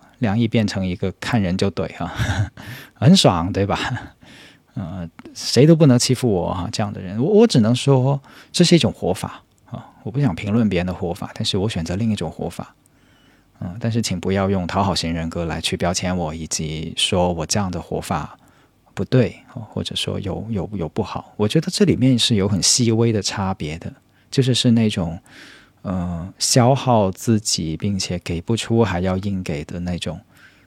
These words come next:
讨好，跟，呃，我能看到对方的局限性，但是我自己有容量，我知道我自己现在是可以给的一个状态，然后去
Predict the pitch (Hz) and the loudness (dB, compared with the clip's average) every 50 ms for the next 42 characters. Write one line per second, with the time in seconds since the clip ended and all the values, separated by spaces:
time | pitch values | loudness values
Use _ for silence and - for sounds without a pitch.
0 | _ _ - - 90 90 92 - - - - - - _ _ _ _ _ _ - | _ _ -4 -2 0 0 -2 -4 -8 -10 -10 -12 -16 _ _ _ _ _ _ 2
1 | 117 110 107 107 107 104 117 - _ _ _ _ _ _ _ _ _ _ _ _ | 2 4 4 4 2 2 0 -4 _ _ _ _ _ _ _ _ _ _ _ _
2 | - 113 95 85 82 80 82 82 - - _ _ _ _ _ _ _ _ _ _ | -10 -10 -8 -8 -8 -10 -12 -14 -16 -20 _ _ _ _ _ _ _ _ _ _
3 | _ _ _ - 117 98 90 85 85 87 120 - - 156 147 117 110 104 95 90 | _ _ _ -2 -2 0 0 0 -2 -2 -2 -2 0 2 4 4 4 2 2 0
4 | 92 - 87 85 - 90 90 90 87 85 - - 78 80 - - 95 85 85 85 | -2 -2 -4 -4 -4 -6 -6 -6 -8 -8 -8 -8 -6 -4 -2 -2 -2 -4 -4 -4
5 | - - 95 87 87 - 92 90 - - 95 87 80 82 - - 110 92 101 90 | -6 -6 -6 -6 -6 -6 -6 -6 -4 -4 -4 -4 -4 -4 -4 -4 -4 -2 -2 -2
6 | 90 95 82 73 85 87 78 80 82 90 95 110 113 104 80 78 - _ _ _ | -2 -4 -4 -4 -4 -6 -6 -6 -4 -4 -2 -2 -2 -4 -6 -10 -16 _ _ _
7 | _ _ - - - - - 110 117 113 101 90 82 82 - - 104 95 92 80 | _ _ -14 -10 -6 -4 -4 -2 -2 -2 -4 -4 -6 -10 -10 -8 -8 -8 -6 -6
8 | - - 95 85 82 - 87 80 80 - - - - - - - 170 90 95 - | -6 -6 -6 -6 -6 -6 -8 -8 -6 -8 -8 -8 -10 -8 -6 -6 -6 -6 -6 -8
9 | - 87 80 80 - - 78 80 - 87 82 - - 113 90 82 82 - - 76 | -8 -8 -8 -8 -10 -10 -10 -10 -10 -10 -8 -4 -4 -4 -4 -4 -8 -8 -8 -8
10 | 78 80 78 78 85 92 92 - 101 | -8 -8 -8 -8 -8 -6 -6 -6 -8